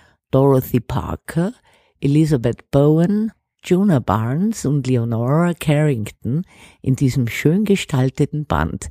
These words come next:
den man auch allen Freundinnen in den besten Jahren getrost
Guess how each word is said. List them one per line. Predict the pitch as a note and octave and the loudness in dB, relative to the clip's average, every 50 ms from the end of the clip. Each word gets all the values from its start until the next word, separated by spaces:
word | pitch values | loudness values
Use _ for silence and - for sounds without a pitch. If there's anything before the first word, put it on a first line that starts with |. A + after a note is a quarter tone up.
| - _ _ - | -18 _ _ 0
den | C3+ C3+ C3+ | 2 4 4
man | C3+ C3 C3 | 4 2 2
auch | - - B2+ - - - | 2 0 -2 -2 -2 0
allen | - C3+ D#3+ F3 F#3 F3+ F3 | 2 2 2 2 2 0 -2
Freundinnen | - - A#2+ A2+ A2+ B2+ C3 B2+ C3 C#3+ D3 C#3+ C#3+ D3 C#3+ | -2 0 2 2 2 2 2 2 2 4 4 2 2 2 0
in | - G2+ A#2 | -2 -4 -2
den | A2 A2 A2+ | 0 0 0
besten | A2 - B2+ C#3+ - - _ - D#3+ | 2 0 0 0 -2 -6 _ -2 0
Jahren | D#3 C3 F#2+ G2+ G#2+ A#2 B2 C3 C#3 C#3 | 0 2 0 0 0 -2 -2 -2 -4 -4
getrost | - - G#2+ - - - A#2+ B2 C#3 E3+ F#3+ - - - - | -4 -6 -8 -6 -6 -6 -4 -4 -4 -4 -6 -8 -12 -16 -20